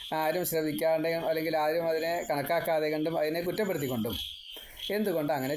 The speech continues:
ചെയ്തു? അപ്പോൾ അത് ജീവൻ്റെ ചില കടപ്പാടുകളാണ്, പൂർവ്വജന്മങ്ങളുടെ എന്തോ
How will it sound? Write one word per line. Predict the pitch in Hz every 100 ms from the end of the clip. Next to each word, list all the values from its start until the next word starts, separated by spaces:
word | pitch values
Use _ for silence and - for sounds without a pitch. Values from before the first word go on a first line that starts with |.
| 143
ചെയ്തു? | 117 117 - - - - - - - - - - -
അപ്പോൾ | 165 170
അത് | 170
ജീവൻ്റെ | 147 160 180 185 160
ചില | 135 156 - - - - -
കടപ്പാടുകളാണ്, | 131 120 135 131 131 117 - - - - - 139 139
പൂർവ്വജന്മങ്ങളുടെ | 143 160 180 151 135 131 127 139 135
എന്തോ | 131